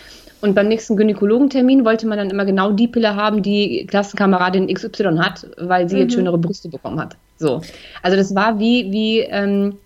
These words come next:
Speaker 1: irgendwas wie, damals gab's Diddleblätter, die man gesammelt hat.
Speaker 2: <laughs>
Speaker 1: So ungefähr genau so war's mit der Pille. Also so hat man sich darüber unterhalten einfach irgendwie.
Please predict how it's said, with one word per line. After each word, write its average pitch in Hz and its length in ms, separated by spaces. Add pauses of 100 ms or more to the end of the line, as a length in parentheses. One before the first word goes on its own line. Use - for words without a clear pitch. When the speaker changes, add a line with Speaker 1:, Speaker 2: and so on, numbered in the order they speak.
(180)
Speaker 1:
irgendwas 240 360
wie, 170 220
damals 196 360
gab's - 260 (120)
Diddleblätter, 160 600
die 151 100
man 143 180
gesammelt 147 440
hat. 202 180 (180)
Speaker 2:
<laughs> 208 180
Speaker 1:
So 233 120
ungefähr 247 380
genau 208 320
so 247 180
war's 214 180
mit 202 120
der 190 80
Pille. 202 380 (120)
Also 185 180
so 202 140
hat 226 140
man 220 180
sich 202 140
darüber 196 320
unterhalten 196 500
einfach 104 380
irgendwie. 127 340